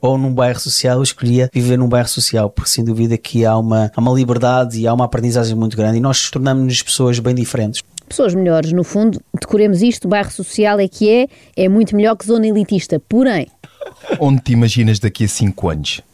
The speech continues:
Speaker 3: artisticamente e pessoalmente?
Speaker 1: Epá, olha, eu gostava de estar no Dubai.
Speaker 3: <laughs>
Speaker 1: No Dubai, com os negócios todos a correrem super bem.
Speaker 3: Mas a morar?
Speaker 1: E a curtir mesmo à grande, a viver à grande.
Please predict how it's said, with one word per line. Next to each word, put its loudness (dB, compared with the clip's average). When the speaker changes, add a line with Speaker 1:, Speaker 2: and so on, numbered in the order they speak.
Speaker 3:
artisticamente 0
e -2
pessoalmente? -4
Speaker 1:
Epá, -2
olha, -6
eu -4
gostava -4
de -8
estar -4
no -8
Dubai. -8
Speaker 3:
<laughs> -4
Speaker 1:
No -2
Dubai, -2
com -4
os 0
negócios -2
todos -4
a -4
correrem 0
super -4
bem. -6
Speaker 3:
Mas 0
a 2
morar? 0
Speaker 1:
E -2
a 0
curtir -4
mesmo -4
à -4
grande, -2
a -2
viver -2
à -4
grande. -2